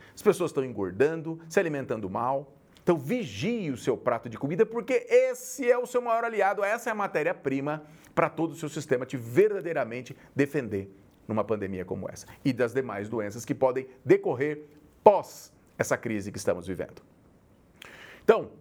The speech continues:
vigie o alimento do seu prato. Vigie a quantidade de atividade física que você está praticando. Também, você sabe, eu não preciso dizer o quanto que a atividade física é fundamental pra equilíbrio emocional, pra produção de novos neurotransmissores,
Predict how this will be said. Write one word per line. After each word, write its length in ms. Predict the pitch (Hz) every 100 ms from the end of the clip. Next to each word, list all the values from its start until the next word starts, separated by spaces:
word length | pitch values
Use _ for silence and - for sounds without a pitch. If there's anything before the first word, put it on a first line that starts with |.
| _
vigie 520 | 143 180 120 131 131 - -
o 60 | -
alimento 260 | 139 113 104
do 80 | 104
seu 100 | -
prato. 200 | - - - -
Vigie 720 | 190 214 131 226 180 120 147 - - _
a 80 | -
quantidade 640 | - 175 175 143 135 143 139
de 80 |
atividade 500 | 135 135 131 131 131
física 640 | 104 - 170 147 131 117 101 - _
que 100 | -
você 300 | 139 139 -
está 160 | 135 143
praticando. 580 | 151 147 - 185 208 117 - _ - - - -
Também, 520 | 170 151 113 139 220
você 240 | 170 139
sabe, 260 | 120 120 117
eu 40 |
não 80 | 120
preciso 340 | 117 104 117
dizer 220 | 101 95 139
o 80 |
quanto 920 | 156 - - 202 220 240 262 240 - - - _ -
que 120 | - 139
a 40 |
atividade 480 | 131 120 110 107 101
física 360 | - 151 156
é 20 | 151
fundamental 880 | - 196 202 202 185 214 196 139 - -
pra 140 | 202 190
equilíbrio 440 | - 165 156 143
emocional, 540 | 139 131 156 123 127
pra 100 | 123
produção 440 | 127 123 120 - 123
de 100 | 113
novos 320 | 110 110 107
neurotransmissores, 800 | 113 107 104 104 113 - 104 104